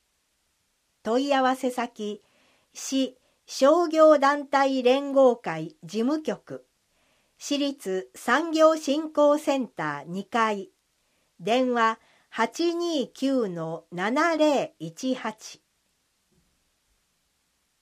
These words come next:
寝屋川市農業委員会だよりを発行。打ち上げ地区などで農業に取り組む元気ファーマーについてなど、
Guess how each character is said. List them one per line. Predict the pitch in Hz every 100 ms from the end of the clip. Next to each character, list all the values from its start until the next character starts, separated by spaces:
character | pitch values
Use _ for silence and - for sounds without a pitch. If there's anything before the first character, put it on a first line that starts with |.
| _ _ _ _ _ 202
寝 | 220
屋 | 302 339
川 | 320 311 294
市 | 311 - 185 185 -
農 | 196 214 294 349
業 | 320 320 320 311
委 | 226 269 311
員 | 320 320
会 | 311 294 285
だ | 269 285
よ | 254
り | 185 175
を | 196 208
発 | - 190 - _ _
行。 | 233 220 208 202 _ _ _ _ _ _ _ _ _ _ _ _ _ _ _
打 | 202
ち | - 320
上 | 339 339
げ | 320 311
地 | -
区 | - 269
な | 240
ど | 226 190
で | 175 180 -
農 | 214 311 349
業 | 294 254 220
に | 196 190
取 | 185 196 294
り |
組 | 302 285 196
む | 190 -
元 | 170 214 302 339
気 | 339 330
フ | 320
ァ | 330
ー | 302
マ | 240 202
ー |
に | 190 180
つ | 180 294
い | 277
て | - 165
な | 185
ど、 | 180 147